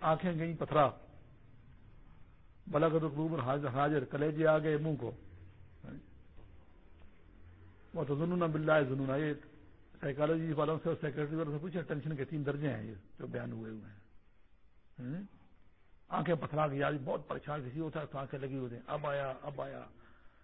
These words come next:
اب اطلاع، یہ بتلا، یہ آنکھیں کھلی کھلی ہوئے پتھرا جاتی ہیں پریشانی کے درجے کو بیان کرنے کے لیے۔ بلغت القلوب الحناجر، کلیجہ منہ کو آنے لگ گیا۔ ہاں جی؟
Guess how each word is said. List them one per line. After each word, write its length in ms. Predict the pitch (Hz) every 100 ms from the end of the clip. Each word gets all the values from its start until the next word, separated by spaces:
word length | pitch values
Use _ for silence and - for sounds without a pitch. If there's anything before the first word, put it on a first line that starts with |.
| - -
اب 180 | - 165
اطلاع، 400 | 170 160 151 156
یہ 160 | 143 156
بتلا، 380 | 143 - 135
یہ 140 | 139 139
آنکھیں 240 | 131 151 143 - - - - -
کھلی 220 | - 175
کھلی 180 | 135 151
ہوئے 120 | 147 139
پتھرا 260 | - 143 139
جاتی 320 | 120 - 143
ہیں 60 |
پریشانی 440 | 127 120 - 135 135
کے 120 | 127
درجے 260 | 120 131 139
کو 120 | 123
بیان 220 | 123 120
کرنے 260 | 110 113 110
کے 100 | 107
لیے۔ 260 | 104 - - - - - - - - - - -
بلغت 340 | 208 165 165 165
القلوب 320 | 160 160 165
الحناجر، 380 | 143 123 147 135
کلیجہ 340 | - 180 175
منہ 200 | 160 156
کو 140 | 135 120
آنے 120 | 117
لگ 100 | 110
گیا۔ 320 | - - -
ہاں 80 | 135
جی؟ 120 | 208